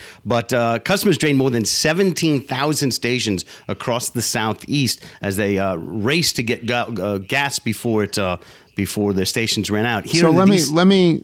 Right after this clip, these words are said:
Speaker 2: let me just, uh, I'm gonna ask a question first of Tori and then of Leon. But first of Tori and a different one for Leon.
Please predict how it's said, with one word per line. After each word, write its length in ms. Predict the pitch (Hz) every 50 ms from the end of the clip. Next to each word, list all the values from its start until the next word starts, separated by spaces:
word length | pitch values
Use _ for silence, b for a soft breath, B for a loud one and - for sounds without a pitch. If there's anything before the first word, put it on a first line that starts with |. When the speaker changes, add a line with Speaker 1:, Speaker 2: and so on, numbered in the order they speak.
| - - -
Speaker 2:
let 160 | 135 156 170
me 120 | 180 175 156
just, 360 | 139 143 123 - - - -
uh, 80 | - - 113 104 - -
I'm 160 | 123 120 135
gonna 140 | 147 135 131
ask 420 | 120 135 135 139 143 143 - -
a 60 | 135 104
question 460 | - - 135 123 - - - 120 107
first 280 | - - 123 117 - -
of 120 | 107 -
Tori 400 | - - 117 113 113 107 107 104
and 100 | 95 98
then 120 | 101 92
of 120 | 90 87 98
Leon. 400 | 123 139 135 98 - - - _ b b b b b b b b b
But 160 | - 110 -
first 400 | - - - 139 139 123 - -
of 160 | 127 104 -
Tori 480 | - - - 147 147 131 104 87 85 87
and 120 | 90 90
a 60 | 85 82
different 360 | 87 131 139 - - 101 92
one 100 | 85 80
for 120 | - 87
Leon. 300 | 90 87 87 80 78 82